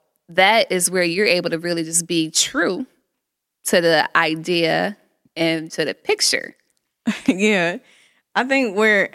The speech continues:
Speaker 2: I think where it's really different is, um, one, I'm an independent filmmaker, and we're an independent filmmaker versus,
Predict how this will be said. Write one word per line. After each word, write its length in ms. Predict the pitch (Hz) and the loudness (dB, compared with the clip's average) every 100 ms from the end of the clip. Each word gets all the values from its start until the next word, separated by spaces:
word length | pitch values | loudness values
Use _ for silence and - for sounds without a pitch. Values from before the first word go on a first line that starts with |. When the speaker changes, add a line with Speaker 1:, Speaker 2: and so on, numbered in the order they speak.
| - | 0
Speaker 2:
I 80 | 208 | 2
think 220 | 202 208 | 4 2
where 120 | 190 180 | 2 2
it's 200 | 185 - | 0 2
really 260 | 185 190 | 2 4
different 580 | 170 175 - 170 147 113 | 2 2 0 0 0 -2
is, 640 | 107 170 156 156 156 - - _ | -2 0 2 2 0 -2 -6 _
um, 540 | 160 156 151 156 151 - _ _ - | 0 2 0 0 -4 -10 _ _ -2
one, 420 | 202 220 208 175 - | 2 4 2 -2 -2
I'm 160 | 190 | 0
an 80 | 185 | 0
independent 600 | 156 175 175 185 165 143 | 0 0 0 0 0 -2
filmmaker, 600 | 165 143 143 135 - 131 202 _ _ _ - | -2 -4 -4 -6 -8 -10 -12 _ _ _ -6
and 420 | 156 160 156 156 | -2 0 0 0
we're 380 | 165 185 196 170 | 2 2 2 0
an 60 | - | -2
independent 640 | 170 180 180 202 196 170 | 0 0 0 0 2 0
filmmaker 520 | - 185 185 185 175 165 | -2 0 0 0 -2 0
versus, 600 | 156 165 170 160 160 - | 0 0 0 -2 -2 -8